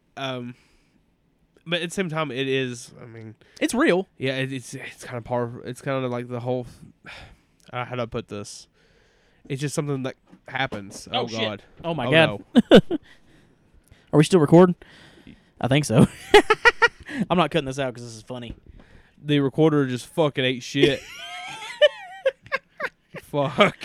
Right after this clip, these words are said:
Speaker 2: My bad. <laughs>
Speaker 1: <laughs> Jesus Christ.
Speaker 2: Anyways,
Speaker 1: That's
Speaker 2: back
Speaker 1: our
Speaker 2: to the
Speaker 1: only recorder.
Speaker 2: Anyways, back to
Speaker 1: Okay.
Speaker 2: <laughs> it.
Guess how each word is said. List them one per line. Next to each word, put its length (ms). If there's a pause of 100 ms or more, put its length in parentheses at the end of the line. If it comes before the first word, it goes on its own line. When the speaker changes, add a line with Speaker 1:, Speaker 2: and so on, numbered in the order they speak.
(160)
Speaker 2:
My 280
bad. 460 (520)
<laughs> 0
Speaker 1:
<laughs> 440
Jesus 640
Christ. 420
Speaker 2:
Anyways, 540
Speaker 1:
That's 140
Speaker 2:
back 80
Speaker 1:
our 60
Speaker 2:
to 40
the 60
Speaker 1:
only 260
recorder. 720 (1600)
Speaker 2:
Anyways, 340
back 200
to 160
Speaker 1:
Okay. 380
Speaker 2:
<laughs> 40
it. 240